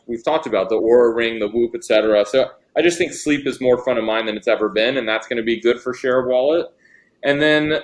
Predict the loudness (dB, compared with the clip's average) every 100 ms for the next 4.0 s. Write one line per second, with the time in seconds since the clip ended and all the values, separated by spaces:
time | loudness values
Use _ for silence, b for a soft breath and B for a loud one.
0 | -6 0 2 2 0 -6 _ 0 2 4
1 | 6 6 4 2 0 2 0 -2 -2 -4
2 | 2 4 4 2 -4 _ _ _ _ -8
3 | 2 4 4 4 6 8 8 6 2